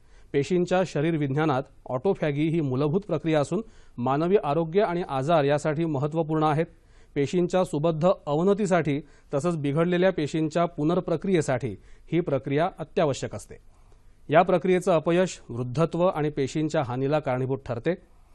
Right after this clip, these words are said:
ओहोसोमी यांच्या शोधामुळे पेशी त्यांच्या घटकांचा पुनर्वापर कसा करू शकतात, हे समजून घेण्यासाठी मोठी मदत झाली आहे.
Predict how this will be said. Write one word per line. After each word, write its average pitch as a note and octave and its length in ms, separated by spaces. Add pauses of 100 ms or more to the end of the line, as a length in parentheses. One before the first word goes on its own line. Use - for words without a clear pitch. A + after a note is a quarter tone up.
(140)
ओहोसोमी D3+ 480
यांच्या D3+ 280
शोधामुळे D#3 480 (380)
पेशी D3 260
त्यांच्या F3+ 300
घटकांचा E3 580
पुनर्वापर D#3+ 560
कसा D3+ 260
करू E3 180
शकतात, A#2+ 380 (320)
हे D3 80
समजून D3 340
घेण्यासाठी C#3 520 (300)
मोठी B2+ 260
मदत D3+ 200
झाली A#2 280
आहे. F2+ 280